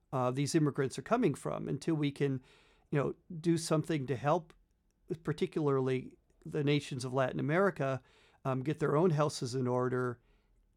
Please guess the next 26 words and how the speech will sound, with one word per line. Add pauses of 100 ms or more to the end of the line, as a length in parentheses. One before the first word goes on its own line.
(880)
it, (480)
we
have
a
hard
time, (600)
um, (920)
cutting
down
on
the
number
of
people
who
are (260)
heading
north
to
try
to (260)
get
into
the
U
S.